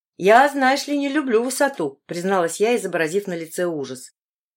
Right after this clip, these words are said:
"Тогда надейся на их смекалку и находчивость", со смешком ответил Арчи. "Ну что, Кира, готова покорять вершины магических знаний и умений?" Учитывая, что до этого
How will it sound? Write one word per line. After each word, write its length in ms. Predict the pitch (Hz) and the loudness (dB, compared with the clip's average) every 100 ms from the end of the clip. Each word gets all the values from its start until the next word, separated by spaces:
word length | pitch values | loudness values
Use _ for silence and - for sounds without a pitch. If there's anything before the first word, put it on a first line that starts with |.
| _ | _
"Тогда 380 | - 117 113 180 | -12 -6 4 6
надейся 520 | 233 185 147 202 208 | 6 4 6 4 4
на 140 | 170 165 | 0 2
их 120 | 175 | 0
смекалку 640 | - 202 190 170 190 202 | 0 0 4 6 6 6
и 60 | 170 | 2
находчивость", 880 | 160 131 135 135 - 131 131 - _ _ - _ | 2 0 -2 -4 -2 -4 -4 -8 _ _ -20 _
со 160 | - | -8
смешком 480 | 175 214 214 - 330 | -2 -2 -2 0 0
ответил 560 | 254 - 226 226 202 196 | 0 0 -4 0 -2 -2
Арчи. 540 | 170 139 - - 110 _ _ _ _ _ | -2 -2 -4 -14 -14 _ _ _ _ _
"Ну 140 | 117 185 | 0 0
что, 220 | - 220 | 6 4
Кира, 360 | 175 131 101 _ _ _ | 4 0 -2 _ _ _
готова 400 | - 127 151 240 | -10 -2 6 6
покорять 460 | 269 233 214 175 135 | 6 4 4 4 2
вершины 400 | 147 170 170 143 | 0 0 -2 -2
магических 600 | 135 143 147 - - 139 | -2 -4 -4 -6 -6 -6
знаний 380 | 143 185 208 139 | 0 2 4 2
и 140 | 123 | 0
умений?" 520 | 147 143 120 117 101 _ _ _ _ _ _ _ _ | 0 0 -4 -8 -16 _ _ _ _ _ _ _ _
Учитывая, 520 | 180 - 320 302 285 | -6 -2 -2 2 4
что 200 | 254 277 | 4 -2
до 120 | 226 | 4
этого 580 | 233 277 359 359 180 143 | 6 6 4 2 0 0